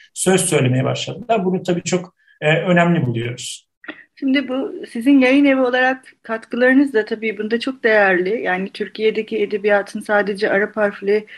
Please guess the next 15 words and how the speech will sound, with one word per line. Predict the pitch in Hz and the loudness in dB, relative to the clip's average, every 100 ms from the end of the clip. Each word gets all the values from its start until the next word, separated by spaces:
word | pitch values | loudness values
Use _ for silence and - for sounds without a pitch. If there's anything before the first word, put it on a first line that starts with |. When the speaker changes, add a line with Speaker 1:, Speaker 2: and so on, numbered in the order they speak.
| - - - | -20 -20 -8
Speaker 2:
e, | 180 190 190 | -2 0 -2
Türk | - 214 214 - | -4 -8 -6 -4
ve | |
Müslüman | 208 202 - 214 | -4 -6 -6 -2
erkekler | 190 196 214 214 220 220 | -2 -2 -4 -2 0 0
tarafından | 208 190 202 208 | -2 -2 -4 -2
üretilmediği, | 196 196 202 233 226 196 175 185 262 262 | 0 0 -2 -2 -2 0 2 2 0 -4
e, | - | -6
artık, | 180 - 185 190 190 - - - | -4 -4 -2 -4 -6 -16 -20 -12
e, | - 87 80 80 104 - _ _ _ | -6 -4 -4 -6 -8 -12 _ _ _
ne | 185 190 | -4 -2
diyeyim, | 196 214 | -4 -4
daha | 196 202 269 | -2 0 2
çok | 254 262 | 2 0
konuşulmaya | 208 190 196 160 147 135 - | -2 0 0 0 0 -2 -6